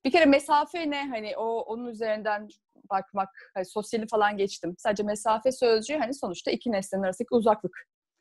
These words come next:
O nesne işte, e, insan da olur, yer de olur vesaire. Şimdi orada şeyi düşündüm yani, böyle gerçekten ona böyle ontolojik bir kavram gibi alsan, yani böyle matematiksel bir şey, iki nesnenin arasındaki mesafeyi ölçüyorsun gibi baksan hani.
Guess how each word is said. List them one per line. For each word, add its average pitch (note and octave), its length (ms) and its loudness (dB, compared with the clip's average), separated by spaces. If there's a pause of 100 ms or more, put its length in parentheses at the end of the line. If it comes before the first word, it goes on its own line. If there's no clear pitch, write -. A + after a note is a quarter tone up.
(140)
O G#3 160 -2
nesne G3 300 -2
işte, F#3+ 360 -2 (880)
e, G3 160 6
insan G#3 400 0
da D#3+ 40 2
olur, F#3 180 0
yer F#3+ 260 6
de E3 60 -2
olur G#3+ 180 0
vesaire. G#3 580 2 (640)
Şimdi E4+ 260 2
orada E4+ 380 4
şeyi E4+ 260 0
düşündüm G#3+ 460 -2
yani, G3+ 520 0 (280)
böyle B3+ 160 4 (120)
gerçekten F4 500 0
ona C4+ 240 -4
böyle B3+ 120 -2
ontolojik C4 600 -4
bir A#3 240 -2
kavram A3 540 0
gibi F#3 140 0
alsan, E3 540 -2
yani F#3 220 -6
böyle F#2 320 -4
matematiksel G#3+ 680 0
bir F3 60 -10
şey, - 120 -4
iki - 280 -6
nesnenin F#3+ 260 -4
arasındaki F#3+ 280 -6
mesafeyi G3+ 480 0
ölçüyorsun F#3 580 2
gibi D3+ 200 -2
baksan D#3 300 -2
hani. E3+ 240 -6